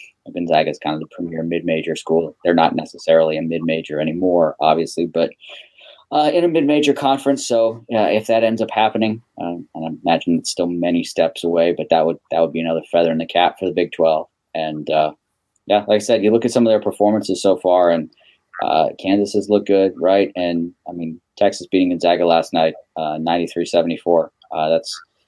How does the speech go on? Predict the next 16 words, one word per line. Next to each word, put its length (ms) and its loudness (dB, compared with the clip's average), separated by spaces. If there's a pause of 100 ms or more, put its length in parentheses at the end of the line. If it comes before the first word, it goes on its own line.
(280)
gotta 140 2
go 120 2
down 220 2
as 140 -4
one 100 0
of 80 -4
the 80 -2
most 460 -2
impressive 520 -2
performances 760 -2
of 240 -2
the 100 -2
young 260 -2
season 420 -6
so 140 -6
far. 240 -2